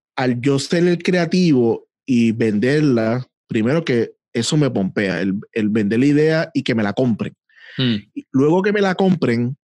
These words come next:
Speaker 1: pues lo que me pompea es que ya me la compraron y ahora estoy jugando lo que me inventé. Porque cuando te imponen una idea, pues pasa lo que te decía. A veces son ideas bien buenas y otras veces son como que, "Ay, Dios santo,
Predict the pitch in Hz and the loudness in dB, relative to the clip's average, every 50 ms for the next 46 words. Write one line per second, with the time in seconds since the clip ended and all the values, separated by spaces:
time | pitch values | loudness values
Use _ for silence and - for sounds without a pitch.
0 | _ _ _ _ _ - _ _ _ - 143 139 131 123 - - - - 143 139 | _ _ _ _ _ -20 _ _ _ -2 0 2 2 0 -2 -4 0 0 2 2
1 | 131 139 139 139 139 131 120 131 127 127 120 110 - 147 160 170 185 202 202 - | 2 2 2 2 2 0 0 0 0 0 0 0 2 2 2 2 2 0 0 0
2 | 180 143 127 127 131 127 135 165 190 208 208 214 220 214 196 - 196 196 190 180 | -2 -2 0 0 0 0 2 2 0 0 0 0 0 0 0 0 0 0 2 2
3 | 180 180 180 180 _ _ - 139 131 - 147 143 143 - 175 160 170 175 151 143 | 2 0 0 -2 _ _ -2 -2 0 0 0 -2 -2 0 2 2 4 4 4 4
4 | 160 160 165 175 175 165 160 - - - 139 143 139 147 139 135 120 110 110 104 | 2 2 2 2 2 2 0 -2 -2 0 0 2 2 2 0 0 0 0 0 -2
5 | 104 - 196 202 127 - _ _ - - - - - - - - _ - 131 127 | 0 0 0 -2 -2 -4 _ _ -20 -20 -20 -20 -20 -20 -20 -20 _ -4 -2 -2
6 | 120 135 123 - 135 131 131 135 131 131 123 - 127 127 123 117 113 - - 160 | 0 -2 -2 0 0 0 0 2 0 0 0 0 0 0 0 0 -2 0 0 0
7 | 175 190 208 214 214 214 208 214 214 220 220 202 175 147 139 147 147 _ _ _ | 2 2 2 2 2 2 4 4 4 4 2 2 2 2 0 -2 -4 _ _ _
8 | _ - - _ _ _ _ _ _ _ - 131 131 127 123 - - _ _ _ | _ -20 -20 _ _ _ _ _ _ _ -2 0 0 0 0 -4 -12 _ _ _
9 | _ _ _ - 151 180 196 - 202 175 156 147 131 131 120 117 113 110 107 - | _ _ _ -2 0 0 0 0 0 0 2 0 0 0 0 0 2 0 0 2
10 | 156 147 143 135 113 107 - _ - 123 120 117 117 107 - - 156 139 - 165 | 2 2 2 2 0 -2 -4 _ -4 -2 0 0 0 -2 -2 -4 -4 -2 0 0
11 | 165 170 170 165 170 175 175 165 147 147 160 175 196 240 254 240 208 180 165 156 | 2 2 2 2 2 2 2 2 2 2 4 4 4 2 2 2 0 0 2 2
12 | 147 135 160 160 160 196 175 - 175 - 190 185 180 160 139 123 113 98 - - | 0 2 0 0 0 -2 -2 -2 0 0 0 0 0 0 0 0 -2 -4 -6 -8
13 | - - - - - - - _ - - - - - - 90 | -12 -18 -20 -18 -20 -20 -20 _ -18 -16 -14 -14 -12 -10 -10